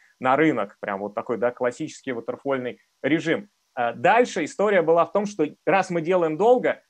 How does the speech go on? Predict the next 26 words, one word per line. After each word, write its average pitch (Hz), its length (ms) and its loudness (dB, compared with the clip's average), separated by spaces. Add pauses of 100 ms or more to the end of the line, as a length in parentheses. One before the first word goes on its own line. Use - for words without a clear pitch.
(140)
наверно, 156 500 0
надо 156 360 2
микроменеджить 147 840 -2
и 123 40 -12
контролировать 139 640 -4
эффективность, - 600 -10
ну, 143 120 -6
прям 139 260 0
вот 127 140 -6
каждый 147 380 -2
день. 123 260 -4 (200)
Этот 156 260 -6
микроменеджмент, 190 760 -2
конечно, 151 360 -6
не 131 120 -8
нравится 131 560 0
инженерам, 120 560 -4
синьор-инженерам 123 840 -4
уж - 120 -18
тем 135 160 -12
более, 202 400 2 (300)
и 160 60 -12
текучка 208 500 -4 (140)
очень 160 400 0
сильно 135 320 -6
возросла. 123 640 -4